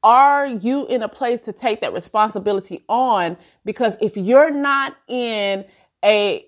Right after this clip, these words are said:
a position to take that type of responsibility on and to own it and to commit to it, then you do not need to say yes until you tr-, truly, truly know that you're ready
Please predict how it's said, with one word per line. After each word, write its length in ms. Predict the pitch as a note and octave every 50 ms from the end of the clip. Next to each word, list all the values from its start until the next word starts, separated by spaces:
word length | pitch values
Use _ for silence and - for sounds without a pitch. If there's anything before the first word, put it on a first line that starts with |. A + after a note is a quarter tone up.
| _ -
a 80 | F#3
position 800 | F3+ - - A3 G#3 E3+ G#3 A#3+ B3+ - - - E3 C3+ C#3+ - _ _ _
to 100 | - A3
take 460 | F#3 - - - A#3+ A3+ A#3+ B3+ -
that 280 | - A3+ G#3+ - - -
type 260 | - B3+ A3 A#3 A#3
of 120 | C4+ A#3 A3
responsibility 880 | A#3+ - - - A3+ A3+ A#3 - A#3+ A3 A#3 A#3 A#3 A3+ - B3 -
on 420 | - - A3 A3 A3+ A3+ A3+ A#3+ A#3+ - _ _ _
and 220 | - - G3+ G3+ -
to 220 | - F#3 - - _ _
own 300 | - G#3+ A3 A#3 B3+ B3+
it 180 | C4+ C#4 - - -
and 180 | G3+ G#3 G3 -
to 140 | - A3
commit 560 | - - G3+ F#3 E3 E3 E3+ F3+ - B3 C4+ -
to 220 | - D#4+ D4 D#4+
it, 220 | G4 A#4+ B4+ _ _ _ _ _ _ _ _
then 200 | B3 B3 A#3 A3
you 120 | C4 C#4+
do 200 | C#4 - C#4 C4+
not 320 | C4 C4 B3 A#3+ B3 - A#3+
need 180 | A#3+ B3 G#3+ -
to 120 | A#3+ A3
say 320 | - - - G#3+ G#3+ G#3
yes 520 | G3+ G3 A3+ B3+ C4 A3 F3 - - _ _ _
until 320 | - G3+ F#3+ F3+ - - A3+
you 200 | G#3 F#3 G#3+ G#3+
tr-, 180 | - - - _ _ _ _ _ _ _ _ _ _ _ _
truly, 400 | _ - D#4 D4+ E4 E4+ F#4 F4
truly 320 | F4+ - D#4 C#4 C#4+ D4+
know 360 | C#4 A#3+ F#3 E3 D#3 D#3 F#3+ - _ _ _ _ _ -
that 200 | - G3 F#3+ -
you're 140 | A3 F#3 E3
ready 500 | D#3 D#3+ F#3+ G3 G3 F3+ D#3+ C#3+ D3